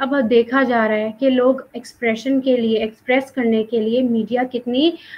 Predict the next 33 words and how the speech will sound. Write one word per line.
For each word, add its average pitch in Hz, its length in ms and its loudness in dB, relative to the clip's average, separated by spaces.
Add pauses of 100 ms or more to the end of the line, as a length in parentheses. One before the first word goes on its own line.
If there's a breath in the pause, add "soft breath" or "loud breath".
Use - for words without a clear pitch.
(400 loud breath)
जा-, 254 340 4
कितना 320 280 6
ज़्यादा 254 380 4
media 233 300 4
use 214 360 0
कर 208 160 -4
रहे 190 100 -2
हैं। 190 120 -8 (280 soft breath)
अगर 285 240 6
किसी, 285 400 -2 (140)
इसकी 294 220 0
example 262 500 4
इस 262 120 2
तरह 247 160 -2
भी 240 100 -2
ली 233 160 0
जाती 214 320 -2
है 214 60 -2
कि 233 100 -6
किसी 262 260 -2
सेलिब-, 226 540 -2
celebrity 226 520 0
की 240 140 -2
अगर 226 220 -4
death 202 280 -4
होती 196 280 -6
है 196 100 -6
तो - 100 -8
उसको, 277 480 2 (480 loud breath)
उसको, 285 520 6
उम, 226 440 8 (960)
उसके 330 320 2
लिए 294 400 6